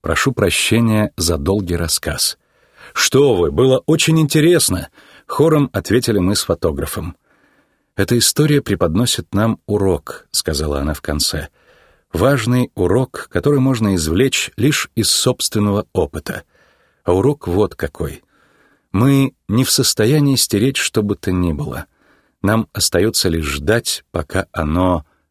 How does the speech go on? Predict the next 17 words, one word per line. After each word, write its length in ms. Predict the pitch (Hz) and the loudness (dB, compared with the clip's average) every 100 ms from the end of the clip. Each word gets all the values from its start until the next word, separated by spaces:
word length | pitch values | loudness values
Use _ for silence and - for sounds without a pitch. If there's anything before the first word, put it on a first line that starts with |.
| - | -6
само 600 | - 92 85 85 76 71 - | -2 0 0 0 -2 -6 -8
исчезнет». 800 | - - - 73 - - - _ _ _ _ _ _ _ | -4 -4 -4 -4 -6 -8 -16 _ _ _ _ _ _ _
На 180 | 80 98 | -2 0
этом 220 | 160 151 127 | 0 0 0
её 160 | 95 | 2
рассказ 680 | 107 85 - 92 95 - - - | 0 -2 0 0 0 -2 -6 -8
закончился. 960 | 90 92 - 80 73 - - - - - _ _ _ _ _ _ - | -2 -2 -2 -6 -4 -4 -4 -6 -6 -16 _ _ _ _ _ _ -2
Мы 140 | 143 | 0
с 60 | 175 | 2
фотографом 720 | - 135 143 135 - 123 120 - | 0 0 2 2 2 0 0 -4
допили 460 | 90 101 - 82 | 0 0 0 -2
вино, 440 | 71 69 76 113 117 _ _ _ _ | 0 -2 0 0 -2 _ _ _ _
поблагодарили 600 | 143 135 131 104 95 80 | 0 2 2 4 2 2
хозяйку — 880 | - 80 71 110 131 - 117 117 - _ 143 | 0 -2 2 2 2 0 0 0 -2 _ -2
и 80 | 160 | -2
покинули 880 | - 90 - 85 80 78 78 80 - | 0 -4 -2 -2 0 0 -2 -2 -6
галерею. 640 | 92 90 80 73 62 55 | -2 0 0 -2 -4 -8